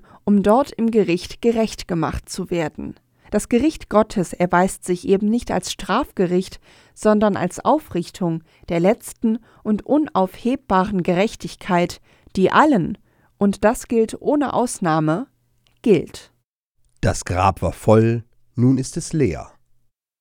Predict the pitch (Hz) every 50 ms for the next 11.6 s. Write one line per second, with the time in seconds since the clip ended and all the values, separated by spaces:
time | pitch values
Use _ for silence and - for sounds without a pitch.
0 | _ _ - 208 214 - - - 190 233 277 269 - - - 233 214 214 - -
1 | 208 - - - - - 262 277 - - - 220 208 214 208 - - 165 170 165
2 | - - 202 208 208 175 170 208 - - - - 180 160 - 160 151 123 147 151
3 | - - _ _ _ _ _ _ _ - 180 180 190 - - 214 190 190 - -
4 | 196 185 - - - 180 214 254 262 233 - - - 190 - 190 190 190 196 -
5 | - 180 - - - 196 180 185 208 208 220 190 190 - - - - 185 185 175
6 | 170 - 175 185 220 226 - 196 - - - 175 196 - - - - 185 175 170
7 | - 180 156 160 160 156 - - - 170 156 208 269 - - - - _ _ _
8 | _ _ _ _ _ _ _ _ _ _ _ - 285 - - 233 214 - - 220
9 | 208 202 - - 220 247 269 285 254 240 226 220 226 233 - - 185 170 160 -
10 | - 160 170 185 185 - 190 - - - - 160 151 - - - 170 - - -
11 | 190 - - - 185 185 190 190 202 233 285